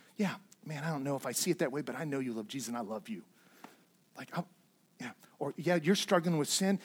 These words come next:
and I'm gonna come alongside. I'm, I'm bearing with you. I'm gonna help everything I can. I'm not gonna condemn you. I'm not gonna judge you." Now, if you keep sinning, yes, there's things that we do as a church,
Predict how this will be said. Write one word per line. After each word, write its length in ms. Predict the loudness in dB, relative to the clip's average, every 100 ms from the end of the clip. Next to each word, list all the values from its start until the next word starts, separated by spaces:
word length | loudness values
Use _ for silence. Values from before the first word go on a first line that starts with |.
| -6
and 100 | -6
I'm 80 | -4
gonna 160 | -2
come 160 | -2 0
alongside. 340 | 0 0 -2 -2
I'm, 140 | -6
I'm 120 | -6 2
bearing 320 | 4 6 4
with 140 | 0
you. 80 | -4 -8 -8
I'm 80 | -4
gonna 140 | -2
help 340 | 4 4 4 -2
everything 420 | -6 -4 -4 -4
I 60 | -4
can. 220 | -2 -2 -2 -8
I'm 100 | -4
not 140 | -2
gonna 140 | -4
condemn 520 | -4 -4 2 4 4 4
you. 200 | 4 2
I'm 80 |
not 140 | 0 -2
gonna 180 | -4 -4
judge 340 | 4 6 6 4
you." 180 | 2 2 -4 -6
Now, 120 | -6 -8 _ -6
if 160 | -2
you 80 | -2
keep 300 | 4 6 6
sinning, 560 | 4 10 12 12 10 8 4
yes, 320 | 10 12 12 10
there's 240 | 8 8
things 440 | 2 8 10 10
that 120 | 8 8
we 180 | 8
do 220 | 8 10 10
as 120 | 10
a 60 |
church, 640 | 8 10 12 12 12 8